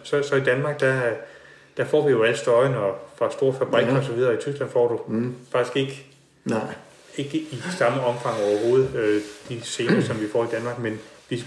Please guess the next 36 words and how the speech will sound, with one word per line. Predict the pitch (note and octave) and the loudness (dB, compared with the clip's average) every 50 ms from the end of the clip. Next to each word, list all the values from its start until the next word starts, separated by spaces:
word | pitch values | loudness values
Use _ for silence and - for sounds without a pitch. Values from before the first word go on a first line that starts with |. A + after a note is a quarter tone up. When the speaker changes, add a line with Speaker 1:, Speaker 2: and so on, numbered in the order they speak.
| - - | -8 -6
Speaker 1:
vi | C#3 C3 C3 | -6 -6 -4
prøver | - - D3 D3 C#3+ C3 | 0 2 4 4 4 2
at | - - | 0 0
få | B2+ | -2
det | A#2 G#2+ | -2 0
bedste | - B2+ B2+ - - C#3+ | 0 -2 -2 -2 -2 -4
ud | C3 B2 | -2 0
af | A#2 A#2 | 0 0
det. | A#2+ A#2 - | -2 -2 -4
Det | C3+ C3+ | -6 -6
synes | - - C3+ C3 | -6 -4 -2 -2
jeg | A#2+ A#2+ | 0 0
er | |
Speaker 2:
Mhm. | C3 D3+ | 0 -2
Speaker 1:
meget | - A2+ B2 B2+ B2 - - | -2 -2 -4 -6 -8 -4 -4
positivt | C3 C3 B2+ - B2 A2 G#2+ | -4 -4 -4 -6 -8 -8 -8
at | G#2 | -8
se. | - A#2+ A#2+ - - - _ _ - - - - - - _ _ - | -8 -10 -12 -12 -16 -20 _ _ -20 -20 -20 -20 -20 -20 _ _ 4
Speaker 2:
Det | B2+ | 4
er | C#3+ | 4
jo | E3+ | 6
meget | E3 C3 A2 B2 B2+ | 4 4 2 2 2
positivt, | - - B2 B2+ B2+ - C#3+ - - A#2+ A2+ G#2 | 2 4 4 4 2 0 -2 -2 0 0 0 0
fordi | - - F#2 G2+ G2 | -2 -4 -4 -4 -2
så | - D3 C3+ | -2 -2 -2
kan | - D3 C#3 | 0 -2 -2
alle | - G#2+ A2+ C3+ | 0 2 2 4
jo | D3 C3+ A2+ | 4 2 2
i | |
virkeligheden | G#2 A2 A2 - - C#3 B2 A#2 G#2+ G2+ | 2 0 0 -2 -2 -2 -2 -2 -2 0
godt | - G#2+ A#2+ A#2+ | 0 0 0 0
s-, | - - - - - - - - - _ _ _ _ _ _ _ - | -4 -6 -8 -10 -12 -14 -16 -20 -20 _ _ _ _ _ _ _ -4
på | - - C#3+ | 0 2 4
længere | B2+ A#2+ B2 B2+ D3 F3 E3 | 6 6 6 6 6 4 4
sigt | - - - C#3+ C#3+ - | 4 4 2 2 2 0
se, | - - - D#3 D3 - - | -2 0 0 0 0 0 -2